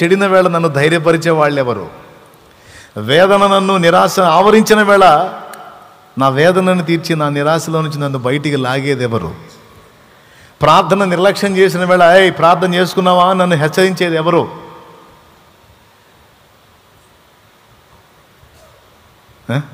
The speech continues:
ఇరవై ఒక్క సంవత్సరం కదా, యవనేచ్ఛలు, "రే బాబు, జాగ్రత్త, పవిత్రతను కాపాడుకో" నన్ను మందలించేది ఎవరు?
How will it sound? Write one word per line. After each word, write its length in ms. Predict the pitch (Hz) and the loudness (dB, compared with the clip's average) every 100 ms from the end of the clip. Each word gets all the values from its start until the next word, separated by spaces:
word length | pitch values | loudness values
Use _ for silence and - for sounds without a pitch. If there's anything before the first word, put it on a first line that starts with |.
| - - _ _ _ 120 | -20 -20 _ _ _ -8
ఇరవై 220 | 131 139 | -4 -2
ఒక్క 140 | 127 | -4
సంవత్సరం 420 | 123 135 147 160 | -4 -4 -4 -4
కదా, 300 | 139 127 143 - - - - - _ _ _ _ _ _ - | -4 -4 -6 -8 -18 -20 -20 -20 _ _ _ _ _ _ -8
యవనేచ్ఛలు, 600 | 117 147 165 160 117 82 - - - - _ _ _ _ - | -4 -2 -2 -4 -6 -8 -14 -20 -20 -20 _ _ _ _ -8
"రే 160 | 127 156 | -2 0
బాబు, 360 | 131 147 160 | 2 0 0
జాగ్రత్త, 540 | 143 139 143 156 165 165 | 0 0 0 0 0 -2
పవిత్రతను 680 | 135 135 151 165 170 170 160 | -2 -2 -2 -2 -2 -2 -4
కాపాడుకో" 680 | 143 156 185 180 180 190 | -4 -4 -2 -2 0 -2
నన్ను 220 | 185 170 160 | -2 -4 -4
మందలించేది 540 | 151 156 156 147 127 | -2 -2 -2 -2 -2
ఎవరు? 300 | 117 98 | -2 -4